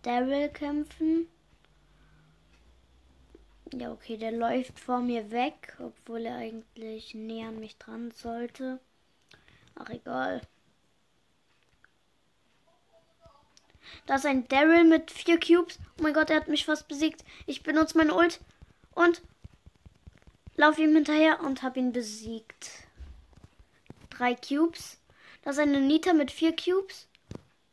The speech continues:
Die hat mich fast besiegt. Oh nein, oh nein. Jetzt kommt da der Daryl von dem Anfang. Der Bär von Nita kommt. Okay, okay,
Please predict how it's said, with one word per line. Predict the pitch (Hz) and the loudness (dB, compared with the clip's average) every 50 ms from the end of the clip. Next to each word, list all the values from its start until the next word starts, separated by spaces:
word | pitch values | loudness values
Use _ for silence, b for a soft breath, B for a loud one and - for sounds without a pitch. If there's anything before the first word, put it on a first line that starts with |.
| _ - - _ _ _ - | _ -20 -20 _ _ _ 0
Die | 320 330 | 0 0
hat | 339 330 | 2 2
mich | 311 311 - - | -2 -4 -4 -4
fast | 320 311 - _ | -6 -8 -8 _
besiegt. | 311 302 330 339 339 320 - - _ _ - | -10 -6 -2 -2 -2 -2 -4 -10 _ _ -6
Oh | 370 359 | -2 0
nein, | 370 381 381 370 381 | 0 0 0 0 -2
oh | 381 381 381 | -2 -2 0
nein. | 392 392 392 392 - _ b b b b b b | 0 -2 -2 -4 -8 _ b b b b b b
Jetzt | - 285 - | -14 -12 -4
kommt | - 349 339 330 330 | -2 0 0 2 2
da | 320 311 311 302 294 | 2 2 2 0 -2
der | 285 277 285 269 | -2 -4 -4 -4
Daryl | 247 - 285 285 285 294 302 302 | -4 -4 -4 -4 -2 -2 -4 -4
von | 294 - 285 277 269 269 269 262 262 262 262 - _ _ _ _ _ _ _ _ _ _ _ - | -4 -6 -8 -6 -6 -4 -4 -4 -4 -6 -8 -10 _ _ _ _ _ _ _ _ _ _ _ -14
dem | 269 254 - - | -12 -12 -12 -10
Anfang. | - 285 302 320 320 - 370 359 392 427 480 480 - _ B B B B B B B B B B B B B B B B B B B B B B B B _ _ _ b b b b b b b - _ _ _ _ _ _ _ _ _ _ _ _ _ _ _ _ _ - | -6 -4 -4 -4 -4 -4 -4 -2 -2 -2 -4 -6 -10 _ B B B B B B B B B B B B B B B B B B B B B B B B _ _ _ b b b b b b b -20 _ _ _ _ _ _ _ _ _ _ _ _ _ _ _ _ _ -16
Der | 233 220 | -16 -14
Bär | - - 240 247 254 254 | -10 -8 -6 -4 -6 -6
von | 247 - 240 233 | -6 -8 -8 -6
Nita | 247 262 262 - 302 | -4 -4 -4 -4 -4
kommt. | - 330 339 359 392 - - - _ _ _ _ _ _ - - _ | 0 0 0 0 -2 -4 -8 -16 _ _ _ _ _ _ -20 -20 _
Okay, | - - 254 262 294 311 - _ _ _ - - | -12 -10 -8 -8 -8 -10 -12 _ _ _ -20 -18
okay, | 285 - 302 302 320 330 | -8 -2 0 0 0 0